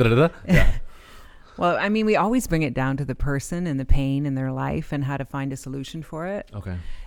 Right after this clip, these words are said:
Speaker 2: And, like, that's what you're doing, right? Like, you went global. Okay, like, there's the ocean, there's the,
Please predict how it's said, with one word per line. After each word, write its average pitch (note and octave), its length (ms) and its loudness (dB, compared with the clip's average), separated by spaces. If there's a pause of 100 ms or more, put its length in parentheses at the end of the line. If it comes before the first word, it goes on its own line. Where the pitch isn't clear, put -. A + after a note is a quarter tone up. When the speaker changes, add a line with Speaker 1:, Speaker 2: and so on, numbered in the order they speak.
(160)
Speaker 2:
And, D3 480 -2 (140)
like, D#3+ 140 0
that's D3+ 220 0
what D3+ 100 -6
you're C#3 140 -6
doing, C#3 380 -2
right? C#3+ 220 -2
Like, E3 160 -4
you F#3+ 100 -2
went C#3 180 -4
global. D3+ 460 -4 (120)
Okay, D3+ 360 -6
like, C#3 320 -10
there's D#3 240 -4
the E3 120 -2
ocean, D3 480 -2
there's D#3 280 -4
the, E3+ 200 -2